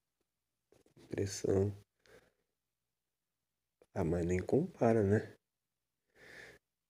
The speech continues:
Eu já na, na primeira impressão, assim, da sua família, eu já fui logo no churrasco, todo mundo junto.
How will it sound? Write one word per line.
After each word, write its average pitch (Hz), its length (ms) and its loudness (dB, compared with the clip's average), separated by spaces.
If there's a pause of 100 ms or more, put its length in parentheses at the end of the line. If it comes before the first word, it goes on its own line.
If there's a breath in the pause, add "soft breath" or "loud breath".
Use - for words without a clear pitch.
(160)
Eu 90 240 0
já 95 240 6
na, 95 260 6
na 82 200 2
primeira 95 440 4
impressão, 110 760 4
assim, 101 180 0
da 104 100 4
sua 98 240 2
família, 98 460 2
eu 98 60 6
já 101 100 4
fui 104 180 2
logo 101 220 6
no 104 100 2
churrasco, 110 640 4
todo 101 300 4
mundo 107 260 4
junto. 104 420 2